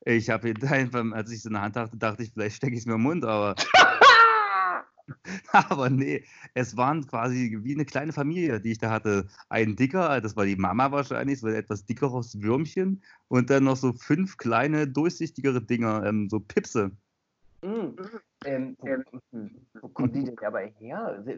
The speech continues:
Speaker 2: So viel Feuchtigkeit ist doch da ja nicht in der Wohnung. Ich kenn die doch auch.
Speaker 1: Ich, äh, war auch verwundert, aber ich sag mal so, ich hoffe, sie kommen nicht wieder.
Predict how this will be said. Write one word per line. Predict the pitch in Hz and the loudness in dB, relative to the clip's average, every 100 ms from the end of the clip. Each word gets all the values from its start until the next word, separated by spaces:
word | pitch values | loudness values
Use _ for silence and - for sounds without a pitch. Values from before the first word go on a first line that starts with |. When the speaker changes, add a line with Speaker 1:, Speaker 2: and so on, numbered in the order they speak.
| - 76 104 101 | -12 -12 -12 -12
Speaker 2:
So | 143 | -12
viel | - - | -12 -6
Feuchtigkeit | 127 127 - - 131 | -4 -4 -6 -4 -2
ist | 135 - | -2 -6
doch | 226 | -2
da | 131 | 0
ja | 117 113 113 | 2 2 0
nicht | 107 | -4
in | |
der | 107 107 | -4 -4
Wohnung. | 104 107 110 | -4 -8 -10
Ich | |
kenn | - 147 | -6 -4
die | 185 | -2
doch | 190 120 | 0 -2
auch. | 160 - _ _ _ _ _ _ _ _ - - - _ _ | -4 -10 _ _ _ _ _ _ _ _ -20 -20 -20 _ _
Speaker 1:
Ich, | - 98 - | -10 -10 -8
äh, | 104 101 95 98 | -4 -4 -4 -2
war | 101 | -2
auch | 127 | -2
verwundert, | 151 165 185 151 | -2 -2 0 0
aber | 101 98 104 95 92 92 - | -2 -2 -2 0 -2 -6 -12
ich | - - 107 | -16 -10 -4
sag | 127 | 2
mal | 143 | 2
so, | 143 139 107 95 - | 2 0 -2 -4 -10
ich | 107 | -4
hoffe, | 117 117 | -2 -2
sie | 123 | -2
kommen | 127 143 | 0 0
nicht | 147 | 0
wieder. | 143 104 | -2 -4